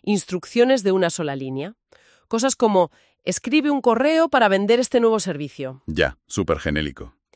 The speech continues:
Speaker 1: Y lógicamente recibían un texto plano, lleno de clichés, que no servía para nada.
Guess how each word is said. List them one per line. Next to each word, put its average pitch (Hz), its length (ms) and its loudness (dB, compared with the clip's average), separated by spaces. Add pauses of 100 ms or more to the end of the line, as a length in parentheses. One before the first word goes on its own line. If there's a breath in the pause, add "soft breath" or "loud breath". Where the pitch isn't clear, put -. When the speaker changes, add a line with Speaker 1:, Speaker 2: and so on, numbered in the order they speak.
(360 soft breath)
Speaker 1:
Y 220 100 2
lógicamente 220 640 2
recibían 190 480 0
un 175 140 0
texto 170 360 -2
plano, 214 540 0
lleno 165 320 0
de 151 120 -2
clichés, 185 640 -2
que 165 140 -2
no 147 80 -4
servía 160 340 -6
para 156 220 -6
nada. 143 320 -8